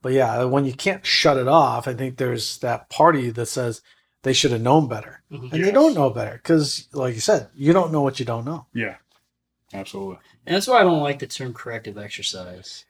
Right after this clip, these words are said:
Speaker 1: Yeah.
Speaker 2: Because it's like you're
Speaker 3: Yeah.
Speaker 2: trying to, all right, we're trying to correct, correct, correct, instead of like, "Hey, why don't we just help them move better?"
Speaker 3: Right.
Speaker 1: Yeah.
Speaker 3: Yeah.
Speaker 2: Just,
Speaker 3: Yeah.
Speaker 2: just help them get stronger, more efficient.
Speaker 3: Mm-hmm.
Speaker 1: Right. And give them some awareness of
Speaker 2: Yeah.
Speaker 1: what's taking place throughout their day.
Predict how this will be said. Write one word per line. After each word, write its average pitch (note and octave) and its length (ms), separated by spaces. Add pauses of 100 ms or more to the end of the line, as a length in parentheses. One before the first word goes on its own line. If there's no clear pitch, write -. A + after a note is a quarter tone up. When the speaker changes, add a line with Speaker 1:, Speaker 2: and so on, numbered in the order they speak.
(440)
Speaker 1:
Yeah. D#3 220
Speaker 2:
Because C3+ 240
it's C3+ 180
like C3 160
you're A#2+ 120
Speaker 3:
Yeah. C#3 60
Speaker 2:
trying C#3+ 200
to, B2 240
all B2+ 80
right, A#2+ 160
we're A2+ 80
trying B2+ 180
to A2+ 40
correct, A2 380
correct, - 280
correct, - 420
instead G#2+ 320
of G#2 120
like, G2 180
"Hey, B2+ 100
why A2 140
don't A2+ 80
we A#2 80
just G#2+ 140
help G#2 160
them G2+ 100
move F#2+ 180
better?" F2 320 (120)
Speaker 3:
Right. C3+ 240
Speaker 1:
Yeah. D3 220 (220)
Speaker 3:
Yeah. B2 200 (180)
Speaker 2:
Just, A2 160
Speaker 3:
Yeah. - 40
Speaker 2:
just - 180
help D3 260
them C#3 180
get B2+ 140
stronger, D3+ 600 (100)
more A#2+ 200
efficient. G2 440 (280)
Speaker 3:
Mm-hmm. G2 220 (280)
Speaker 1:
Right. B2+ 180 (380)
And F3+ 180
give B3+ 140
them B3+ 100
some E3+ 180
awareness D3+ 680
of B2 140
Speaker 2:
Yeah. B2 60
Speaker 1:
what's C3 200
taking C#3 380
place C3+ 360
throughout A#2+ 240
their A#2+ 120
day. A2+ 440